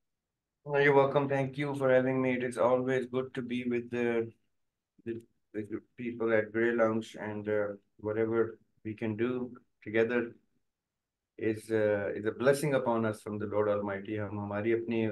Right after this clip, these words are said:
हैसियत औकात कुछ नहीं है, अल्लाह ताला का फजल होता है कि हम इकट्ठे हो जाते हैं और, uh, एक दूसरे के से अपने, अपनी जिंदगियों के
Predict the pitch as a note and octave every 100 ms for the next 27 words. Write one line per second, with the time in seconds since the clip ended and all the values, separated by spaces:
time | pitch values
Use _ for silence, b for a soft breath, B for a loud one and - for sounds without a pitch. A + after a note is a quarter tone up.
0 | G2 A2 G#2 - A#2+ G#2+ G#2 G2+ G2+ A2+
1 | A2+ B2+ A#2+ A2 G#2 G#2+ A2+ A2 A2+ -
2 | A2+ A#2 A2+ A#2 A2+ G#2+ G2+ A2 - A2
3 | A2+ A#2 A#2 A2+ G#2 - - G#2 G#2 G2
4 | F#2 - _ _ _ _ _ _ _ _
5 | _ _ _ _ _ G#2 G#2 A2 A2 A2+
6 | A2 A2 A2 G#2+ - A2+ - G#2 A#2 A2+
7 | A2+ G2+ G2+ G2+ - A2 G#2 G#2 G#2+ A2
8 | A2 A2 A2 G#2+ G2+